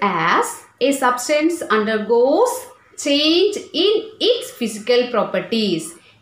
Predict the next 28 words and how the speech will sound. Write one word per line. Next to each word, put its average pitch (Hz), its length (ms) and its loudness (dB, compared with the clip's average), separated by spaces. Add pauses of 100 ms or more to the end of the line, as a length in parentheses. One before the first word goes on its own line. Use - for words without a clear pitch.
That 208 300 -4
change 330 460 0
is 277 300 0
physical 214 520 -4
change. - 560 -6 (480)
Here, 262 580 2 (300)
we 254 160 0
know 311 320 2
that 262 420 2 (1120)
I 262 140 2
folded 311 840 4
this 240 180 -2
paper, 180 500 -2
isn't 254 280 0
it? - 400 -2
So, 311 360 2
there 254 200 4
is 254 160 -2
a 302 180 0
change 330 640 2
in - 460 -6 (140)
its 320 460 -2
size. 170 640 0 (800)
So, 277 180 0
we 247 160 2
have 240 380 2
no 208 520 2 (380)
size 277 560 2